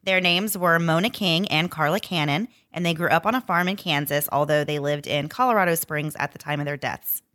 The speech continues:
Aside from sharing some of the same D N A, Mona and Carla couldn't have been any more different.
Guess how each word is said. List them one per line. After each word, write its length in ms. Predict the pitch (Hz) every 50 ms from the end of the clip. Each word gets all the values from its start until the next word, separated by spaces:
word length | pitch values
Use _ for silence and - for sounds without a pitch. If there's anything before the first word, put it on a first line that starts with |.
| _ _ _ _
Aside 320 | 214 220 - 254 285 349
from 140 | - 359 302
sharing 340 | 262 - 214 190 190 185 190
some 220 | 185 - 185 180
of 40 | 175
the 60 | 175
same 280 | 175 - - 175 165 175
D 180 | 156 170 165 165
N 100 | 165 160
A, 280 | 156 147 147 151 175
Mona 280 | 190 185 175 175 190 233
and 180 | 262 - 269
Carla 360 | - - 196 175 170 170 175 175
couldn't 260 | - 202 202 247 269
have 140 | 269 240 175
been 160 | 185 180 175
any 240 | - 160 165 170 170
more 160 | 160 151 156
different. 420 | 143 151 139 - - 123 110 82